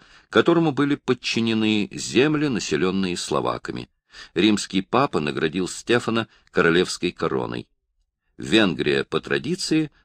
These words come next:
называлась землею святого Стефана.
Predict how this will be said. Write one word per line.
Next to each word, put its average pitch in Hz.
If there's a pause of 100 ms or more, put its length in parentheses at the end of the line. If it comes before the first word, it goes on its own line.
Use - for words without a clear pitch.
называлась 104
землею 82
святого 90 (160)
Стефана. -